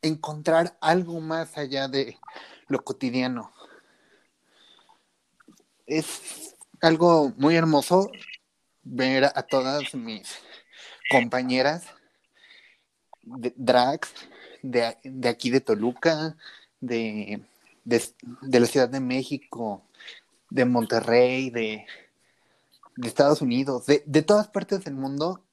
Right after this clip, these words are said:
y verlas hacer un arte y hacer to-, todas estas historias y todo es-, y todas estas expresiones que te mueven algo,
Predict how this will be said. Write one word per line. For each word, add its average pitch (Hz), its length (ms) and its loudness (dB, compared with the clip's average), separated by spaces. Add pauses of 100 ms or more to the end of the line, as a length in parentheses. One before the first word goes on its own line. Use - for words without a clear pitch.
y 156 160 0
verlas 156 540 0 (220)
hacer 147 220 -4
un 151 200 -4
arte 143 360 -4
y 147 160 -2
hacer 127 340 -4 (560)
to-, - 140 -6 (100)
todas 170 240 4
estas 185 280 -8 (100)
historias 160 720 -2 (1400)
y 143 140 -4
todo 170 280 6
es-, 175 160 -6 (280)
y 160 100 -4
todas 180 260 4
estas 220 300 4
expresiones 165 840 -4 (840)
que 143 160 0
te - 180 0
mueven 170 460 2
algo, 156 340 -2